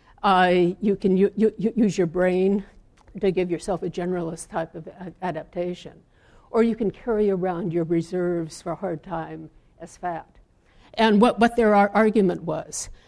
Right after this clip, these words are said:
was that humans had actually bucked this relationship, that we have both the generalized large brain size, but we also have the adipose tissue.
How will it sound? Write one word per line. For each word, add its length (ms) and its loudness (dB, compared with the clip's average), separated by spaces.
was 320 2
that 160 -2
humans 560 2
had 140 -4
actually 400 -6
bucked 480 -10
this 240 -10
relationship, 840 -10
that 160 0
we 100 0
have 340 0
both 320 4
the 100 2
generalized 640 0
large 320 0
brain 320 2
size, 640 4
but 180 0
we 140 2
also 460 -2
have 540 -8
the 320 -2
adipose 460 -8
tissue. 360 -10